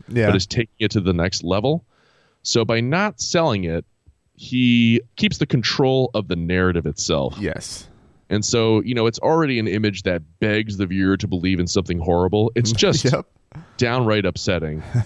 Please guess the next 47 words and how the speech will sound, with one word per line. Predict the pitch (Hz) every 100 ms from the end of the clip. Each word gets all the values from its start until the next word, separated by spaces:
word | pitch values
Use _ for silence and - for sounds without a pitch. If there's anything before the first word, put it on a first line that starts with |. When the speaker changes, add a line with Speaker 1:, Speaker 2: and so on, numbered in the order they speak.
| -
Speaker 1:
<laughs> | 160 - 151
Speaker 2:
It | 110
demands | 127 120 120 127 131 123 120 -
a | 104
creepy | - 107 101
backstory. | 110 110 - 107 101 95 98 - _ _ -
And | 110 104
just | 98 - -
looking | 107 127 107 92
at | 87
it, | 90 -
you're | 95 95
left | 98 101 - - -
feeling | 110 95 92
like | 87 85 90 _ -
things | 113 110 101
just | 87 87 80
aren't | 85 -
right. | 110 110 - -
Speaker 1:
Nothing | 120 117 113
will | 110
ever | 104 101
be | 98
okay | 92 95 120
again. | 90 120 120 113 113 113 - -
Speaker 2:
Yeah. | 139
Speaker 1:
Stuff | - 196
like | 170 -
that. | -
Speaker 2:
But | 190
I |
mean, | 170 - _ _ _ _
it's | 175 - - - _ _
just | 196 -
a |
painting, | - 113 135 73
right? | 90 151 - _ _ _ -
Speaker 1:
Right. | 330 - - - -
<laughs> | 156 - - - - _ - - - - - _ _ -
Speaker 2:
And | 73
that | 73
is | 78
all | 85
I | 95
have | 85
for | -
you. | -